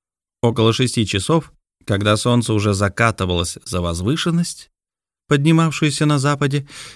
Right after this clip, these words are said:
Герберт, который бродил у берега моря, крикнул, что идут Нап и Гидеон Спилет. Но они возвращались одни. У юноши сжалось сердце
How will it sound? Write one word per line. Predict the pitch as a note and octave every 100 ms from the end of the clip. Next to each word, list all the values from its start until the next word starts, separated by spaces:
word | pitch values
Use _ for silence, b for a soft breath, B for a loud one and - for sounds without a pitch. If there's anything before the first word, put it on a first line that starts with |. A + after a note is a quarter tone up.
| B
Герберт, | A#2 B2+ F#3 F3+ -
который | G#2 G2+ G2 F#2+
бродил | F#2 F#2+ G#2+ G#2+ -
у |
берега | F#2+ G2 F#2+ F2+
моря, | F#2 C3 D3 C#3 _ _ -
крикнул, | - D#3 - F#3 G3
что | - E3+ - -
идут | D3+ D3 F#3+ -
Нап | B2+ D3+ E3+
и | D#3 D3+ C3+ -
Гидеон | - A#2+ A#2 B2 C3+
Спилет. | - - D#3+ A2 - - _ _ _ _ _ _ _ -
Но | - G2
они | G#2+ D#3+
возвращались | E3+ D#3+ D#3 - B2 C3 C3+
одни. | B2 A2 G2+ G#2 G2 _ _ _ _ _ _ _ _ _ -
У | A#2
юноши | A#2 A#2+ A2+ B2
сжалось | G#2 A#2+ D3+ C#3+
сердце | - A2+ G#2+ - A2+